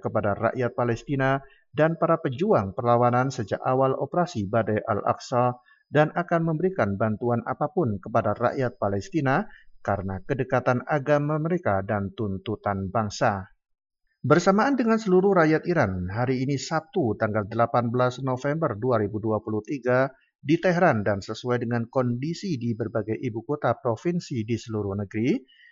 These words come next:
diselenggarakan aksi unjuk rasa dengan tajuk dukungan untuk anak-anak tertindas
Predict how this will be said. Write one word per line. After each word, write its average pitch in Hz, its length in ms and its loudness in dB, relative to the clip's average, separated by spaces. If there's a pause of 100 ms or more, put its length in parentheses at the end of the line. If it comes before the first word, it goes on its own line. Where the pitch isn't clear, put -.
(140)
diselenggarakan 190 880 2
aksi 131 400 -4
unjuk 107 240 0
rasa 120 640 0 (480)
dengan 160 400 0
tajuk 147 400 0
dukungan 147 560 0
untuk 131 400 -2
anak-anak 113 640 -2
tertindas 127 720 -2